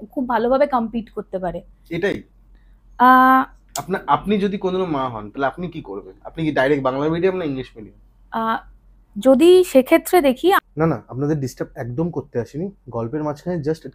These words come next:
Speaker 2: কিছু কথা বলতে এসেছি। আপনারা যদি কে কে পডকাস্টে এসে কিছু কথা বলতে চান, কিছু বিষয়ে কথা বলতে চান, সেটা যে কোনো বিষয় হতে পারে, ভৌতিক হতে পারে, আপনার প্যারানরমাল হতে পারে, ইনভেস্টিগেশন হতে পারে,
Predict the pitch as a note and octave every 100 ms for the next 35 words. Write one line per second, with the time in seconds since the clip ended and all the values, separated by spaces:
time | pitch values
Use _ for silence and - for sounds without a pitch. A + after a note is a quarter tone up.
0 | - - - A#2 C3+ A#2+ G#2 - G2 -
1 | - _ _ _ _ _ _ _ - -
2 | C#3+ C#3+ D3 D#3 C#3+ A2+ D#3+ D3 B2+ -
3 | C3 - C3 - E3 - G3 B3 F3 D#3
4 | C#3+ C3+ B2+ B2 C#3 D#3+ _ _ _ -
5 | - F#3+ C#3 C#3 G#3+ G#3 D3+ C#3 B2+ B2+
6 | B2 D#3 C#3+ - D#3 F3 C#3 - D#3+ D#3+
7 | F3+ D3+ B2 A#2+ A2 G#2 G2+ G2+ A#2+ B2+
8 | B2 D3 C#3+ C#3+ C3 C3 C3 C3 _ _
9 | _ - A2+ B2 A#2 B2 B2+ C3+ C#3 B2+
10 | B2 B2+ A#2+ A#2 B2 B2 _ - C#3 D3
11 | E3+ E3 - D#3+ D3+ D#3 C#3+ C#3 B2+ B2
12 | C3